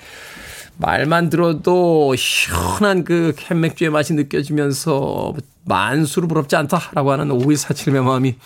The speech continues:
이해가 되는군요. 자, 방금 소개해드린 분들 포함해서 모두 서른 분 햄버거 세트 보내드립니다. 저희가 드리는 햄버거 세트가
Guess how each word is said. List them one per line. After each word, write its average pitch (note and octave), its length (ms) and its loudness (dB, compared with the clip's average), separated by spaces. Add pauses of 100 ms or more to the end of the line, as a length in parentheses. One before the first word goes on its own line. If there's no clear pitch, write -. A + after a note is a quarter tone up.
(680)
이해가 C#3 460 2
되는군요. B2 440 2 (680)
자, E3+ 300 4
방금 A#3+ 320 2
소개해드린 C4 640 0
분들 A#3 200 2
포함해서 A3+ 600 2
모두 C#3+ 220 2
서른 B3+ 400 2
분 G#3+ 320 4
햄버거 E3+ 340 0
세트 C3+ 320 -2
보내드립니다. B2+ 1040 0
저희가 A#2+ 260 -4
드리는 A2 240 0
햄버거 C#3 240 0
세트가 D3 540 0